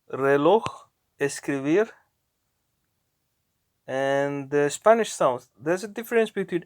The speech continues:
N and ñ, we know that. A Spanish N is pronounced the same as the letter N in English.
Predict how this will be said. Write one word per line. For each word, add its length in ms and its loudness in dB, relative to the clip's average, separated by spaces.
N 280 0
and 240 -4
ñ, 420 -2
we 120 -2
know 220 0
that. 300 0
A 80 -2
Spanish 440 0
N 200 0
is 140 -4
pronounced 500 -2
the 60 -10
same 380 -4
as 400 -2
the 100 -4
letter 320 0
N 280 -6
in 60 -8
English. 460 -6